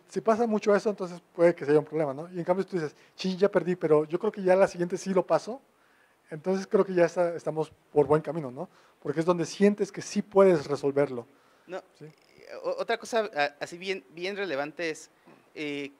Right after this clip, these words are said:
Speaker 2: entré y, al pri-, y el primer jefe me mató y le hice dos golpes. Ok, entro otra vez, le hago cuatro golpes, me vuelve a matar. Estás teniendo un progreso. O sea, mientras el jugador sienta que, ok, ya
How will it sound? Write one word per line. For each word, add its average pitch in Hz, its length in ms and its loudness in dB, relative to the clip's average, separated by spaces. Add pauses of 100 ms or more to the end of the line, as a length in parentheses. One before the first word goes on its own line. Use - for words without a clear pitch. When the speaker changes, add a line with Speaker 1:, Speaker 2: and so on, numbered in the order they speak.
Speaker 2:
entré 165 420 -8 (260)
y, 147 120 -8
al 147 120 -4
pri-, 160 200 -10
y 156 120 -4
el 151 80 -2
primer 180 240 -6
jefe 208 220 -4
me 160 100 -6
mató 147 300 -4
y 190 80 -6
le 156 100 -8
hice 160 160 -8
dos 156 200 -4
golpes. 147 400 -8 (880)
Ok, 120 160 -10 (540)
entro 160 260 -4
otra 180 160 -2
vez, 165 280 -4 (120)
le 135 100 -4
hago 160 140 -4
cuatro 160 240 -4
golpes, 143 340 -6
me 117 80 -12
vuelve 135 200 -8
a - 20 -12
matar. 127 240 -14 (1080)
Estás 165 300 -6
teniendo 196 300 -2
un 190 60 -8
progreso. 147 340 -6
O - 680 -20
sea, 180 120 0
mientras 180 480 -8 (140)
el 180 200 -4
jugador 196 400 -4
sienta 240 340 -6
que, - 260 -12 (220)
ok, 175 200 -6 (240)
ya 175 140 -8